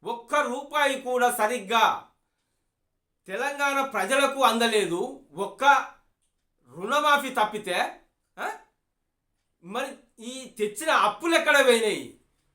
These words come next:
తెలంగాణకు వస్తున్న ఆదాయం ఎక్కడ పోయింది? ఇదంతా ఎవరు తింటున్నాడు, ఎవరికి పోతుంది పైసలు? ఆ? ప్రజలారా, ఇలాంటి కాంగ్రెస్ దుర్మార్గమైన మాటలను అసలు నమ్మకండి. ఈ ఇంత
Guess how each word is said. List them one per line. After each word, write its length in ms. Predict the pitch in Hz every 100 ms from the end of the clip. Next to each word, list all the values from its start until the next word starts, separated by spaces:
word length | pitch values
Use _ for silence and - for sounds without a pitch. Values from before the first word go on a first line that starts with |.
| _ 208
తెలంగాణకు 720 | 247 311 311 311 302 294 277
వస్తున్న 520 | 269 277 285 285 -
ఆదాయం 560 | 151 196 302 339 349 320
ఎక్కడ 300 | - 294 277
పోయింది? 480 | 226 196 160 117 - _ _ _ 165
ఇదంతా 360 | 254 247 311 294 196
ఎవరు 220 | 233 349 349
తింటున్నాడు, 560 | 349 320 320 302 294 339 247 254
ఎవరికి 280 | 320 330 302
పోతుంది 400 | 285 285 269 262
పైసలు? 460 | 247 233 254 - - _ _ _ _ _ _ _
ఆ? 80 | 214 415 - _ _ _ _
ప్రజలారా, 640 | 175 185 277 285 269 254 311 302
ఇలాంటి 460 | 208 226 262 240 208 - -
కాంగ్రెస్ 580 | 196 247 294 294 285 269 165
దుర్మార్గమైన 840 | 226 240 311 330 320 311 311 302 294 - - _ _ 165
మాటలను 680 | 196 254 - 302 285 277 269 - - _ _ _ _ _ _ _ _
అసలు 280 | 165 294 311 311
నమ్మకండి. 640 | 277 277 285 285 277 294 311 233
ఈ 100 | 240 220
ఇంత 140 | 202